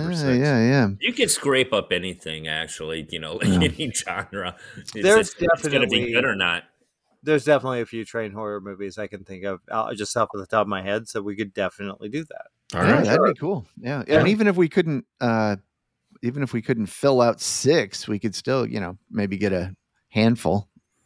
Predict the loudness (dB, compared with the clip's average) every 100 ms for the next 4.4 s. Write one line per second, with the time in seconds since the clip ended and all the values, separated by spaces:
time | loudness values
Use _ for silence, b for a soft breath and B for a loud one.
0 | _ -4 -4 -4 2 4 4 2 -2 -6
1 | -6 -6 _ _ _ _ -10 0 0 0
2 | -4 -4 -4 -4 -6 -10 -14 -12 -12 -12
3 | -16 -20 -20 _ _ _ _ _ _ -14
4 | -8 -8 -8